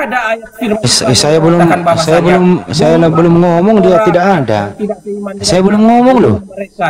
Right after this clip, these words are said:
Speaker 1: Tidak ada itu, ya. Silakan.
Speaker 2: Saulus ini Kristen menurut Anda, pengikut Yesus, membunuh sesama Kristen begitu. Apakah Saulus waktu itu melanggar perintah Yesus?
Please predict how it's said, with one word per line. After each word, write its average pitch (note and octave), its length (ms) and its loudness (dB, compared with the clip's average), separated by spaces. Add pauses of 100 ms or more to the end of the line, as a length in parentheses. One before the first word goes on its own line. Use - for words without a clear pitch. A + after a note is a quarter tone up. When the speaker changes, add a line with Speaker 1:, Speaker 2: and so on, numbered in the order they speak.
Speaker 1:
Tidak G#3+ 240 0
ada G#3+ 160 -2
itu, - 160 -8
ya. D3+ 200 -18 (1040)
Silakan. F#3 340 -2 (1900)
Speaker 2:
Saulus F3+ 540 2
ini G3 840 2 (240)
Kristen D3+ 500 -2
menurut C#3 400 0
Anda, G#2 560 0
pengikut C3 400 0
Yesus, G2+ 960 0 (480)
membunuh D#3+ 560 2
sesama D3+ 400 0
Kristen B2+ 640 -2
begitu. G#2+ 560 0 (880)
Apakah B3 460 -2
Saulus A#3+ 480 0
waktu A3+ 480 2
itu B2 320 -2
melanggar G3 560 2
perintah E3 380 0
Yesus? D#3 680 0